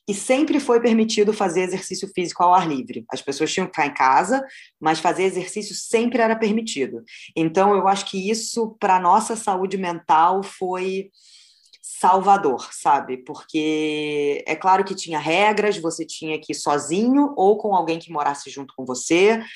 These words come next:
Ah, então, você poderia sair pra pedalar ou sair pra correr. Eu continuei a sair pra correr e isso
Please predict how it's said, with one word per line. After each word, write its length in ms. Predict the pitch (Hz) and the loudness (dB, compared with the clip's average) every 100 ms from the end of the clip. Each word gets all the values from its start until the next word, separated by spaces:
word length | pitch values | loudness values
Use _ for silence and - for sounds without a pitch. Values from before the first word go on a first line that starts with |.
| - _ _ | -20 _ _
Ah, 600 | 151 151 151 147 147 143 | 0 2 4 4 4 2
então, 220 | 147 165 165 | 0 -2 -2
você 180 | 160 | -2
poderia 380 | 160 165 156 147 | -4 -2 0 -2
sair 160 | 147 131 | -4 -8
pra 120 | 135 | -6
pedalar 720 | 143 127 127 139 175 196 185 | -6 -2 2 4 6 4 2
ou 80 | 156 | -4
sair 240 | - 139 | -6 -10
pra 140 | 139 139 | -10 -12
correr. 580 | 143 139 156 190 226 | -10 -2 0 2 2
Eu 140 | 175 170 | 0 -2
continuei 480 | 170 160 156 151 151 | -2 -4 -6 -4 -4
a 60 | |
sair 220 | 156 143 | -4 -8
pra 180 | 143 151 | -8 -10
correr 560 | - 143 147 175 202 202 | -8 -2 0 4 4 4
e 260 | 147 160 | 0 -6
isso 240 | 165 - | -6 -6